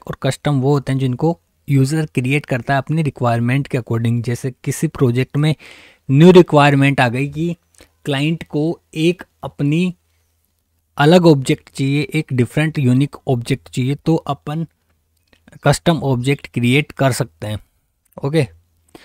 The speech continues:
जैसे कि मैंने यहाँ पे अप्रूवल मैनेजर के लिए यहाँ पे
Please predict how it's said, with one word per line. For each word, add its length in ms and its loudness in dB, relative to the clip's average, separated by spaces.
जैसे 340 0
कि 180 2
मैंने 300 2
यहाँ 220 0
पे 100 2
अप्रूवल 560 2
मैनेजर 500 0
के 140 -4
लिए 160 -2
यहाँ 120 -2
पे 100 -6